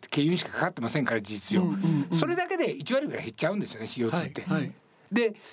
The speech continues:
Speaker 1: それプラスアルファ炭素税を、まあ、かけていけば、かなりその自然に脱炭素の方の電源構成とか、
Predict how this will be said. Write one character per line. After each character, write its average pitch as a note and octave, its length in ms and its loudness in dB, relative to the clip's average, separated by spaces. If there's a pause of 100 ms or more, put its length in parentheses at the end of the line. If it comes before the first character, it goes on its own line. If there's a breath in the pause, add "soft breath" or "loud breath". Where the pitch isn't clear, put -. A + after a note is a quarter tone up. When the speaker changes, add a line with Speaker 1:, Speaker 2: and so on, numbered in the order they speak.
(200 loud breath)
Speaker 1:
そ C#4+ 240 2
れ D#4+ 80 -2
プ E4+ 120 -4
ラ D#4+ 140 2
ス - 80 -4
ア E4 100 0
ル D#4 100 -4
フ A3+ 60 -6
ァ B3 200 0
炭 A3 240 -2
素 B3 140 -2
税 E3 220 2
を、 G3 280 0
ま F#3 140 0
あ、 - 20 -16
か G3 140 -2
け G3 100 -2
て - 100 -10
い C3 60 -10
け D#3+ 160 -2
ば、 F#3 240 -2
か C4 160 0
な A3 120 -2
り E3+ 220 -2
そ - 100 -2
の - 220 -2
自 B3+ 300 0
然 D#4+ 320 2
に E4 260 0 (340)
脱 G#3+ 280 -2
炭 F3+ 180 -2
素 D3 140 -4
の B2 80 -2
方 C#3+ 160 -2
の C#3 200 0
電 C#3+ 340 2
源 C#3 280 2
構 C3+ 180 2
成 A2 180 -4
と A#2+ 120 -4
か、 C#3 180 0